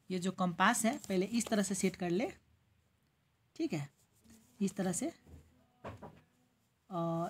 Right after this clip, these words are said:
इस तरह से पहले सेट कर ले simply, ठीक है। और इसको इस तरह से घुमा सकते हैं मज़े से, इस तरह से घुमा के और यहाँ पे सेट कर दे। अब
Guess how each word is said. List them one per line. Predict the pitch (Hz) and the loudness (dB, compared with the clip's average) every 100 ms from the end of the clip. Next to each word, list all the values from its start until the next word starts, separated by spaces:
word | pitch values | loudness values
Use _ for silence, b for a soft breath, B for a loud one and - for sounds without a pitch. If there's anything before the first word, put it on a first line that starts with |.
| - | -4
इस | 214 | -4
तरह | 214 202 | 0 0
से | 214 | 0
पहले | 202 202 | 2 2
सेट | 185 196 | 4 0
कर | - 180 | 0 0
ले | 170 170 | 0 -2
simply, | - - 190 175 214 330 _ _ - - | -6 2 2 4 2 0 _ _ -18 -10
ठीक | - 247 | -4 -2
है। | 156 - b b 202 | -2 -6 b b -10
और | 254 | -4
इसको | 226 - 247 269 | -4 -4 -4 -2
इस | 254 - | -2 -2
तरह | 240 226 | -2 -2
से | 262 | 0
घुमा | 208 196 185 | 4 6 6
सकते | 180 170 - 175 | 2 -4 -4 0
हैं | |
मज़े | 165 165 160 | 2 2 0
से, | 165 202 - _ - | -4 -6 -10 _ -18
इस | 190 | -16
तरह | - 196 | -10 -6
से | 190 190 | -4 -2
घुमा | 180 180 175 | 0 -2 -2
के | 311 | -4
और | 202 143 - _ _ _ 185 180 | -4 -4 -12 _ _ _ -4 -2
यहाँ | 180 170 175 - | 0 0 -2 -4
पे | |
सेट | 220 185 - | -6 -6 -6
कर | 165 156 | -6 -6
दे। | 160 | -6
अब | 160 | -8